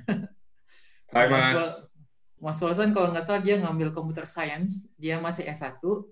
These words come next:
Speaker 1: eh, dari Jakarta, dia ngambil tahun terakhir nih kayaknya, Mas Wilson. Jadi, kata Mas Wilson, sekarang kita di Brooks, anak-anak Indonesia, itu ada tiga belas orang, Mas.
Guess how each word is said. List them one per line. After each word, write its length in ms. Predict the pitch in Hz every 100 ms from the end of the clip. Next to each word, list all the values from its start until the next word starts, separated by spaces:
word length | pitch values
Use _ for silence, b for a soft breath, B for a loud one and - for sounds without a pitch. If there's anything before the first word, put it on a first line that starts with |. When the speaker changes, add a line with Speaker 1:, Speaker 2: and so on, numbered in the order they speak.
| -
Speaker 1:
eh, 260 | 143 139 139
dari 240 | 139 139
Jakarta, 640 | 139 135 131 123 156 - -
dia 160 | - 139 143
ngambil 340 | 143 139 139 143 _ -
tahun 160 | 170 170
terakhir 360 | 180 180 185 196
nih 140 | 160
kayaknya, 380 | 143 131 131 135 - _ -
Mas 180 | 127 123
Wilson. 400 | 123 123 135 127 - _ _ _
Jadi, 160 | 180
kata 200 | 214 220
Mas 200 | 208 196
Wilson, 360 | 196 160 160 240
sekarang 520 | - 185 208 240 262
kita 280 | - 190 233
di 80 | 208
Brooks, 340 | 180 240 262 -
anak-anak 340 | 165 165 165
Indonesia, 640 | 175 165 160 160 226 233 233 - - -
itu 180 | 185 220
ada 420 | 220 190 190 190
tiga 260 | - 185 180
belas 160 | 180 -
orang, 300 | 185 175 156
Mas. 320 | 135 -